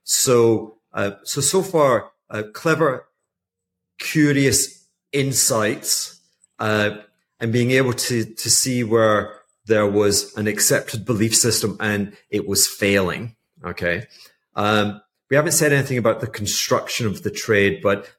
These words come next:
beforehand, um, was there another formative example where, um, it was early on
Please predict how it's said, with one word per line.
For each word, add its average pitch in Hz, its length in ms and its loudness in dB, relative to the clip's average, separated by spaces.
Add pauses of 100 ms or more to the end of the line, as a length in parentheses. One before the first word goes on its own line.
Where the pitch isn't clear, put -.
beforehand, 135 880 0 (220)
um, 113 360 -2
was 160 260 2
there 156 120 2
another 139 360 4
formative 123 600 0
example 107 640 -2
where, 104 440 2 (240)
um, 95 480 -2 (160)
it 107 140 -6
was 113 180 0
early 113 380 4
on 98 300 0